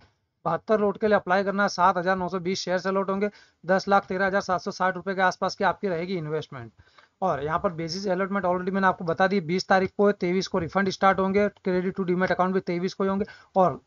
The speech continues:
आईपीओ की लिस्टिंग जो है, वो चौबीस तारीख को यहाँ पर होने वाली है।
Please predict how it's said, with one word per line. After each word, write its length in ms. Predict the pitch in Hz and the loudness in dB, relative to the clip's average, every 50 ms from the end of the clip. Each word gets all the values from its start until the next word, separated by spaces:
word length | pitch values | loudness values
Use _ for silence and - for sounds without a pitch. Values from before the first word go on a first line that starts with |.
| _ _ - | _ _ 2
आईपीओ 260 | 175 170 160 180 196 | 2 2 2 0 -2
की 80 | 202 | 0
लिस्टिंग 360 | 190 160 147 - - 190 196 180 | -2 -2 -4 -6 -4 -4 0 0
जो 100 | 196 180 | 2 2
है, 100 | 185 190 | 2 2
वो 140 | 185 202 196 _ | 0 -2 -4 _
चौबीस 380 | - 180 165 165 175 196 - _ | -4 -4 -2 -2 -2 -4 -4 _
तारीख 280 | - 160 156 160 160 _ | 0 0 0 -2 -6 _
को 100 | - 190 | -2 -2
यहाँ 200 | 185 160 135 131 _ | 0 0 -2 2 _
पर 100 | 196 214 202 - - | 4 4 4 0 -4
होने 300 | 131 139 147 165 170 165 | -4 -2 -2 0 0 0
वाली 280 | 143 127 120 120 120 | 0 -2 -4 -4 -8
है। 60 | 117 | -10